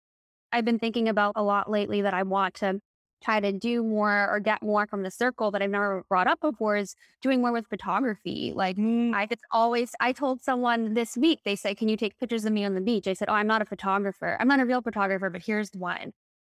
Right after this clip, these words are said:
Speaker 1: And, you know, like, I have no training in photography. I have, like, one old camera and one old lens, but, like, I enjoy it. So that's one thing I've been thinking a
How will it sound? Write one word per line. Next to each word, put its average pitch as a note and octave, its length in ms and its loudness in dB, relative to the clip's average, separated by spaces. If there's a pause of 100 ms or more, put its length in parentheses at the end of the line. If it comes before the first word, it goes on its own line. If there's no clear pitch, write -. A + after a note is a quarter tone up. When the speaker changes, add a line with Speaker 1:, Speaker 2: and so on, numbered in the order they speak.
Speaker 1:
And, A#3+ 300 2
you C#4 120 2
know, G3 160 2
like, G3 240 0
I G#3+ 100 0
have G#3+ 240 0
no G3 300 0
training G#3 460 0
in G3 120 -2
photography. F#3+ 720 -2
I F3+ 220 -2
have, F#3 120 -4
like, F#3 160 -6
one F#3 340 0
old F3 280 -8
camera F#3+ 320 -4
and F3+ 160 -6
one F3 140 -6
old E3+ 200 -8
lens, A3+ 540 0
but, - 140 -4
like, F#3+ 160 -2
I G3 80 -2
enjoy G#3 440 0
it. G#2 220 -4 (380)
So A#3 440 0
that's A#3+ 280 0
one A#3+ 100 2
thing G#3+ 160 2
I've G3 80 0
been G3 140 -2
thinking F#3+ 320 -2
a F#3 100 -4